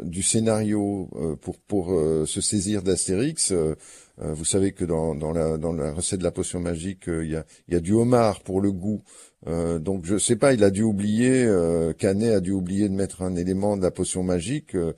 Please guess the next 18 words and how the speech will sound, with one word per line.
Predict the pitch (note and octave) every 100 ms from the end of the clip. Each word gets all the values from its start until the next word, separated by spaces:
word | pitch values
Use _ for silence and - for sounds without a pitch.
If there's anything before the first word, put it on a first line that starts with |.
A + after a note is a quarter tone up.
| - - - -
mais | F#2
comme | - A2
vous | F#2+
savez, | G2+ A2 B2
c'est | G#2+
un |
secret | F2+ - G#2 - A#2 G#2+
qui | G2
se | -
transmet | F2 - F#2+ G#2 G#2
d'oreille | F#2 F2 F#2+ F#2+
de | F#2+
druide | F#2 F2+ G#2+ G#2 F2+
à | E2
oreille | E2 F2 E2
de | F2
druide, | F#2 B2 C#3 F2 D#2+ - - _ -
euh, | F2+ F2+ F2+ F2 F2